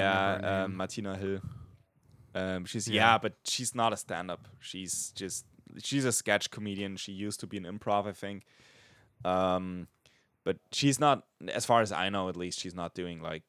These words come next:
Speaker 2: stand-up comedy. And is,
Speaker 1: Mm.
Speaker 2: stand-up is, it, it is a thing here. We have some very, very famous stand-up comedians, but the,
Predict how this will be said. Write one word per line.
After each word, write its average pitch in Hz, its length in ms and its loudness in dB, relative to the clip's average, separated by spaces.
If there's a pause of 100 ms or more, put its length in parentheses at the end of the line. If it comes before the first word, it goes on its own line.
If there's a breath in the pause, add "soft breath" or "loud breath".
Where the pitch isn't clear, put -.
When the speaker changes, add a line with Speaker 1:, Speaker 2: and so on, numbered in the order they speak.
Speaker 2:
stand-up 82 480 -8
comedy. 82 580 -10
And 87 440 -8 (960 soft breath)
is, 98 180 -4
Speaker 1:
Mm. 101 80 -8
Speaker 2:
stand-up 156 380 4
is, - 180 -4 (420)
it, 143 240 -2
it 170 220 4
is 240 220 6
a 208 80 6
thing 180 240 0
here. 196 200 4
We 135 160 4
have 143 380 4
some 117 240 0
very, 135 300 4
very 117 260 4
famous 135 560 2
stand-up 117 400 0
comedians, 117 420 -6
but 110 280 -2 (180)
the, 120 140 -6